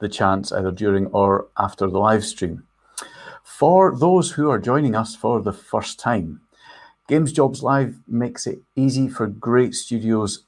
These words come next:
to connect with fantastic talent that's either already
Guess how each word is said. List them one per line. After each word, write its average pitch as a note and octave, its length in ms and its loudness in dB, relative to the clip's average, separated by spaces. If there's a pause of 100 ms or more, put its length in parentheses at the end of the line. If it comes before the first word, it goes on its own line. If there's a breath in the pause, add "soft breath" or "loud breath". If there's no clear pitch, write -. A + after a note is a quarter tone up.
to - 100 -8
connect G2+ 580 -4 (140)
with G2+ 500 0 (120)
fantastic G#2+ 800 -4
talent G2 580 0
that's F#2+ 320 -4
either G2+ 440 4
already A#2 420 0